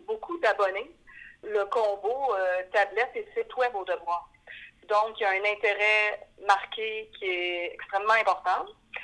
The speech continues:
Par ailleurs, c'est clair, encore une fois, puis moi, je trouve évidemment, euh, extrêmement intéressant d'avoir la tablette, euh, notamment pour qu'on développe des nouveaux formats et tout ça, mais pas juste ça. Pour une, euh,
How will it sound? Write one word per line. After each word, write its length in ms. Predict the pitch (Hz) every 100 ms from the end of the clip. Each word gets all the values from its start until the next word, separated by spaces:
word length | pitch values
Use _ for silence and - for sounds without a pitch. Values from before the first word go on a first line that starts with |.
| - - _ -
Par 140 | 220 196
ailleurs, 540 | 190 196 240 262 240 -
c'est 120 | 202 190
clair, 280 | 220 240 240
encore 260 | - 185 175
une 120 | 160
fois, 160 | 208 208
puis 120 | 208
moi, 200 | 185 254 262
je 80 | 180
trouve 280 | - - 208
évidemment, 720 | - 175 180 208 214 214 -
euh, 300 | 170 170 170 156 - -
extrêmement 380 | - 208 214
intéressant 720 | 226 208 190 170 170 202 202 202
d'avoir 260 | 165 185 185
la 80 |
tablette, 520 | 165 170 160 180 196 -
euh, 280 | 170 160 160 160
notamment 360 | 170 180 175 175
pour 120 | 170
qu'on 140 | 170
développe 320 | 160 165 170 -
des 100 | 165
nouveaux 240 | 165 170
formats 320 | 185 170 180
et 60 | 175
tout 160 | - -
ça, 80 | 277
mais 120 | 202
pas 160 | 226
juste 280 | 220 185 -
ça. 140 | 269 285 - - - - - -
Pour 160 | 180
une, 200 | 175 170
euh, 200 | 170 165